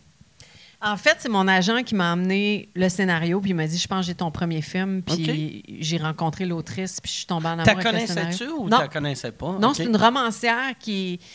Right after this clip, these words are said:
Speaker 2: C'est
Speaker 1: est
Speaker 2: quoi
Speaker 1: devenue
Speaker 2: son
Speaker 1: scén-,
Speaker 2: nom ?
Speaker 1: Maryse Latendresse,
Speaker 2: OK.
Speaker 1: qui, qui a fait des livres, puis après ça, elle est allée à l'I N I S, puis elle a décidé d'apprendre, euh,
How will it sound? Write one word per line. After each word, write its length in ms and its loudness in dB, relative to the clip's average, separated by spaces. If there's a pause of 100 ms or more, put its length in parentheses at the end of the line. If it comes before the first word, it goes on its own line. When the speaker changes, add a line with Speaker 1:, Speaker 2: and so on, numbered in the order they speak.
(220)
Speaker 2:
C'est 140 -2
Speaker 1:
est 40 2
Speaker 2:
quoi 120 8
Speaker 1:
devenue 160 4
Speaker 2:
son 80 8
Speaker 1:
scén-, 40 2
Speaker 2:
nom ? 140 0 (160)
Speaker 1:
Maryse 380 2
Latendresse, 680 -2
Speaker 2:
OK. 240 -4 (360)
Speaker 1:
qui, 360 0
qui 120 -2
a 20 2
fait 160 -2
des 140 0
livres, 400 -2
puis 120 -2
après 240 0
ça, 140 -4
elle 60 -2
est 100 -6
allée 140 -2
à 60 0
l'I 100 0
N 100 0
I 40 2
S, 180 0
puis 140 -2
elle 180 0
a 40 0
décidé 460 -2
d'apprendre, 560 -2
euh, 160 -2